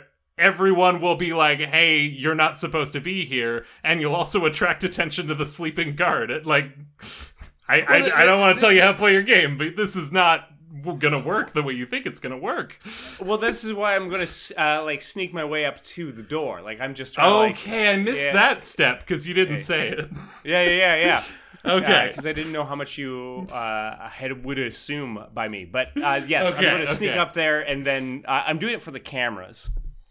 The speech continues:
Speaker 1: Okay, so you're
Speaker 2: Yeah.
Speaker 1: sneaking up to the door, waiting for the opportune moment, at
Speaker 2: Mm-hmm.
Speaker 1: which point you approach and, and play your role.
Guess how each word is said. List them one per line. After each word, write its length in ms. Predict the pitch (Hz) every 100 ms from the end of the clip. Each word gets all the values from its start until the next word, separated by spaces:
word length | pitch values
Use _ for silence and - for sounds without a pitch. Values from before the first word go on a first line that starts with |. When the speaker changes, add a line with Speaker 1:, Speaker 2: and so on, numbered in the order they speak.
| -
Speaker 1:
Okay, 540 | 135 147 147 113 87
so 140 | 92 139
you're 180 | 131 123
Speaker 2:
Yeah. 140 | 123
Speaker 1:
sneaking 260 | - 175 160
up 120 | 151
to 80 | 151
the 80 |
door, 240 | 135 131 123
waiting 360 | 113 151 143 143
for 140 | 147
the 100 | 135 135
opportune 460 | 123 139 151 143
moment, 460 | 127 123 117 110 95 _ _ _ -
at 160 | 135
Speaker 2:
Mm-hmm. 100 | 143
Speaker 1:
which 200 | 143 -
point 260 | - 147 135
you 120 | 131
approach 460 | 117 160 120 110 139
and, 180 | 120
and 240 | 120 117 113
play 160 | 131
your 180 | 113 107
role. 400 | 101 95 - -